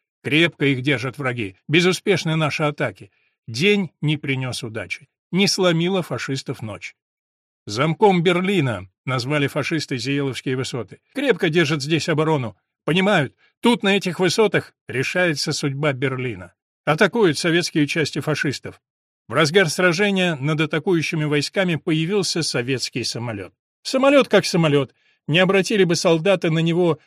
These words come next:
особого внимания, только вдруг стал самолет кружить над нашими частями. Покружил, покружил, помахал крылом, затем от него что-то отделилось. Тут же раскрылся парашют. Видят солдаты, что-то спускается.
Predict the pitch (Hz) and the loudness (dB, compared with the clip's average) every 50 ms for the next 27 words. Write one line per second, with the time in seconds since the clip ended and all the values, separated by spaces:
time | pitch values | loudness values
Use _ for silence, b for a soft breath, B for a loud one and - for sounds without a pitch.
0 | b b 147 147 147 - 190 170 151 165 165 165 156 160 170 180 202 247 208 151 | b b -2 -2 0 0 0 0 2 2 2 2 2 2 0 0 2 2 0 0
1 | 127 117 110 - - 170 165 - 180 151 151 202 226 214 147 - - - - 240 | 0 -4 -4 -2 -2 -2 0 0 -2 0 0 2 2 2 2 0 -6 -2 0 2
2 | 240 208 170 - - 196 185 208 202 220 208 - - _ 196 196 196 165 156 208 | 2 2 0 0 0 0 2 2 4 2 2 0 0 _ 0 0 2 2 0 0
3 | 240 208 - 185 185 180 165 - 196 185 170 - - 165 160 156 - - 151 - | -2 -2 -2 0 -2 -2 0 -2 -2 -2 -2 -4 -4 -4 -4 -4 -4 -6 -8 -8
4 | - - 123 95 82 - - _ _ _ _ _ _ _ _ _ 185 165 - 202 | -8 -8 -10 -10 -10 -14 -20 _ _ _ _ _ _ _ _ _ -2 2 6 6
5 | 196 156 156 196 208 190 - 180 147 - 160 156 135 165 190 196 185 - _ _ | 6 6 6 4 4 4 2 0 0 2 0 2 4 4 2 2 2 -4 _ _
6 | _ _ - 139 151 160 - - 185 170 147 - 156 156 156 170 185 180 175 - | _ _ -2 0 0 0 0 0 0 0 0 -2 -2 -2 0 0 -2 -2 -4 -10
7 | _ _ _ _ _ _ 160 135 185 175 - 233 185 170 151 143 185 165 160 - | _ _ _ _ _ _ 0 2 2 2 2 0 0 0 -2 -2 -2 -2 -2 -2
8 | - - - 147 139 - 143 131 120 120 131 123 110 90 90 - - - _ _ | -2 -2 -4 -4 -2 -2 -4 -4 -2 -4 -6 -6 -6 -10 -12 -16 -20 -20 _ _
9 | _ _ _ _ _ _ _ _ - 269 202 185 226 202 190 170 - - 190 190 | _ _ _ _ _ _ _ _ 0 0 2 4 4 4 4 2 2 2 2 2
10 | 175 - 170 139 160 147 135 - - 127 110 - _ _ _ _ _ _ _ _ | 2 0 -4 -4 -4 -4 -4 -4 -6 -10 -10 -12 _ _ _ _ _ _ _ _
11 | _ _ _ _ _ _ 95 120 165 175 175 170 - - 151 151 139 135 127 113 | _ _ _ _ _ _ -2 0 0 2 0 -2 -2 -2 -2 -2 -2 -2 -4 -6
12 | - - - - - - 143 160 156 - 175 151 - - - 208 - - - 240 | -6 -8 -10 -10 -4 -2 -2 -2 0 -2 -4 -4 -4 -4 -4 -4 -4 -4 -2 -2
13 | 196 139 117 101 - - - 143 | -2 -2 -4 -6 -10 -12 -14 -14